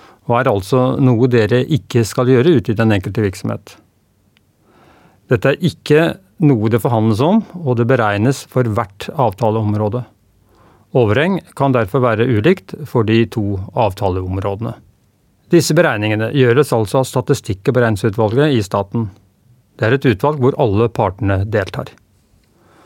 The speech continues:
Overheng kan også defineres rent matematisk. Da defineres det slik at det er lønna ved utgangen av året dividert på den gjennomsnittlige årslønna. Årsaken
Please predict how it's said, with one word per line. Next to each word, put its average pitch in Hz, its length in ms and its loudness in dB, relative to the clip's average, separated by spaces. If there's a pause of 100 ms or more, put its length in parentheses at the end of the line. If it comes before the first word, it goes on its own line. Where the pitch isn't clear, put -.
(640)
Overheng 160 380 4
kan 170 160 2
også 135 160 2
defineres 151 560 2
rent 131 320 -2
matematisk. 151 720 0 (1400)
Da 120 200 0
defineres 135 720 2
det 180 180 6
slik 240 380 0 (400)
at 135 220 0
det 117 260 0
er 110 320 0
lønna 113 480 2 (160)
ved 123 160 2 (160)
utgangen 131 800 2
av 135 160 2
året 175 320 2 (160)
dividert 127 680 0
på 117 140 -6
den 113 160 4
gjennomsnittlige 107 920 -2
årslønna. 110 480 -4 (1300)
Årsaken 151 840 0